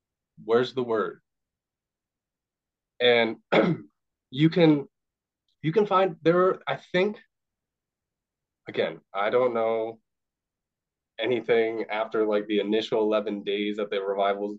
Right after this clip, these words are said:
been going on. They've moved it, I guess. But what started it, the sermon that started it, you can find it on YouTube. It was so law heavy,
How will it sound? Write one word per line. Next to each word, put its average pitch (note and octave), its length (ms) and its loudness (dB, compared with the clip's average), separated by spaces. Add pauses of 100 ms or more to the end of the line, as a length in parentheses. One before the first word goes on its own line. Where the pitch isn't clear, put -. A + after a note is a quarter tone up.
been G2+ 140 -4
going G2+ 300 0
on. C#3 460 2 (520)
They've G2+ 180 -4
moved B2 400 -6
it, C3 120 0
I B2 120 2
guess. A#2+ 460 0 (840)
But C3+ 200 0 (260)
what C#3+ 280 0
started C#3 880 -4
it, F2 200 -8 (320)
the - 100 0
sermon G3 540 2
that D#3 180 0
started C3+ 600 0
it, F#2 120 -8
you A#2+ 80 -12
can E3 120 -4
find F#3+ 300 2
it G#3 80 0
on F3+ 140 4
YouTube. E3 480 -6 (3500)
It D3+ 120 0
was D3 220 -4
so F#3+ 680 0 (480)
law C3 480 2
heavy, A2 560 -10